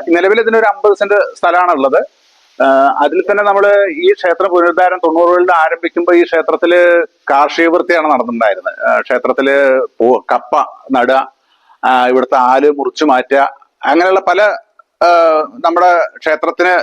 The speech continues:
ദോഷം സംഭവിക്കുന്ന പല കാര്യങ്ങളും ഉണ്ടായിരുന്നു. അതില് അതിൻ്റെതായ ഫലങ്ങള് അതിൽ അത് ചെയ്ത ആൾക്കാർക്ക് ലഭിച്ചിട്ടുണ്ട് എന്നുള്ളത് നമുക്ക്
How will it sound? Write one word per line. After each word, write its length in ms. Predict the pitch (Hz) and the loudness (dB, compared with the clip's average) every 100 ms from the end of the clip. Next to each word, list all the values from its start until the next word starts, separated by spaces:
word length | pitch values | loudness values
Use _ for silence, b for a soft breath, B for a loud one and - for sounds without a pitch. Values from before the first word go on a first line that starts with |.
| - | 0
ദോഷം 260 | 147 160 175 | 0 0 -2
സംഭവിക്കുന്ന 380 | 170 165 165 165 165 | -2 0 0 0 0
പല 80 | 180 | 0
കാര്യങ്ങളും 320 | 175 165 165 165 | 0 0 -4 -2
ഉണ്ടായിരുന്നു. 380 | 135 123 120 147 _ b b b b b _ 127 | 0 0 -2 -12 _ b b b b b _ -2
അതില് 240 | 139 165 180 160 | 2 2 2 0
അതിൻ്റെതായ 580 | 139 147 156 160 170 170 | -2 0 2 4 2 0
ഫലങ്ങള് 400 | 156 151 151 160 190 - _ - | -2 -2 0 0 0 -2 _ -4
അതിൽ 280 | 131 135 143 | 0 0 2
അത് 80 | 147 147 | 0 2
ചെയ്ത 180 | 135 147 143 | 0 2 0
ആൾക്കാർക്ക് 420 | 139 139 135 151 127 | 0 -2 0 0 0
ലഭിച്ചിട്ടുണ്ട് 460 | 120 - 147 147 | 0 -4 -2 0
എന്നുള്ളത് 260 | 143 143 143 139 | 0 0 0 0
നമുക്ക് 280 | 127 - | -2 -2